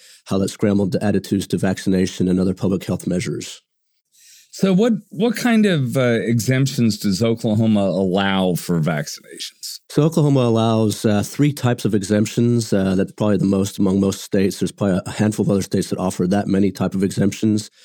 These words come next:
Speaker 1: And it basically offers medical exemptions, which requires a doctor's note and approval, and then two other types of exemptions. One is religious, uh, that you can have a pastor or other faith leader sign off on, but you don't have to.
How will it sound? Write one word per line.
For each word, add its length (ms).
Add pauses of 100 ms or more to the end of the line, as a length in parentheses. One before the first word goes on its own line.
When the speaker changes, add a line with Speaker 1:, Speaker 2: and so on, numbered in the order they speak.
(200)
Speaker 1:
And 140
it 80
basically 260
offers 380
medical 340
exemptions, 800
which 220
requires 440
a 60
doctor's 460
note 220
and 100
approval, 560 (260)
and 80
then 140
two 160
other 140
types 280
of 80
exemptions. 680
One 220
is 160
religious, 680 (340)
uh, 300
that 120
you 100
can 300
have 300
a 100
pastor 480
or 60
other 160
faith 360
leader 360 (100)
sign 320
off 220
on, 120
but 120
you 60
don't 180
have 240
to. 220